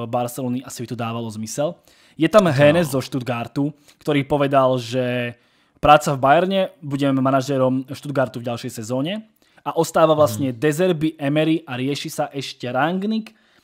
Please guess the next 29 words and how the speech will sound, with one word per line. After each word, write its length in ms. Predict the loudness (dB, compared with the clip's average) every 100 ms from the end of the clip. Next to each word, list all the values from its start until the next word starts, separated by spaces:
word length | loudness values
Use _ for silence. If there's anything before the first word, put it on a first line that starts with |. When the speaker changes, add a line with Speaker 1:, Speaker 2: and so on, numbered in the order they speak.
| _
Speaker 1:
Jeden 240 | -2 0 0
deň 140 | -2
sa 100 | -4
klasicky 400 | -8 -8 -8 -6
riešil 320 | -4 -4 -6
Zidane, 440 | -6 0 2 2 -2
ale 680 | -8 -6 -2 -2 -2 -4 -6 _ _ _ _
to 120 | -10
tiež 260 | -2 -2 -2
nejako 320 | -6 -6 -8
proste 560 | -8 -10 -6 -6 -6 -8
išlo 260 | -10 -4 -4
už 100 | -2
do 80 |
zabudnutia, 680 | -6 -6 -6 -6 -2 -2 -4 _ -16
aj 160 | -14 -10
celý 200 | -8 -6
Speaker 2:
Mhm. 60 |
Speaker 1:
Zidane. 320 | -4 -4 -4 -6 _ _ _ _ -10
Tak 260 | -10 -6
koho? 320 | -2 0 0
Akože 400 | -4 -10 -6 -6
padne 320 | 0 0 0 -2
tu 80 |
na 160 | -4 -4
Emeryho, 480 | -2 -2 -2 -2 -4
De 160 | -4
Zerbiho, 640 | -4 -2 -2 -2 -2 -4 -10
Rangnicka? 720 | -6 -4 -4 -8 -8 -10